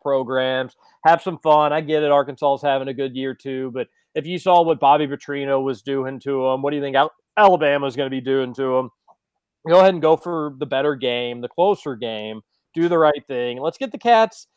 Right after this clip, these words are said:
and let's get the Rebels at three thirty. Everybody in? Woo, everybody, yeah. Everybody's in.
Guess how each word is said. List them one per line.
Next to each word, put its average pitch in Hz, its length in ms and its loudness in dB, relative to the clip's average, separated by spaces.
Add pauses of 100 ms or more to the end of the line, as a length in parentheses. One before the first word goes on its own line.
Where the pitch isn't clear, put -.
(220)
and 175 80 -2
let's 180 140 0
get 196 140 -2
the 175 80 -2
Rebels 143 440 0
at 127 120 -16
three 113 180 -12
thirty. 90 440 -18
Everybody 185 440 0
in? 185 340 0
Woo, 330 460 -6
everybody, 165 440 -2
yeah. 202 520 -8 (400)
Everybody's 151 400 -2
in. 127 200 -6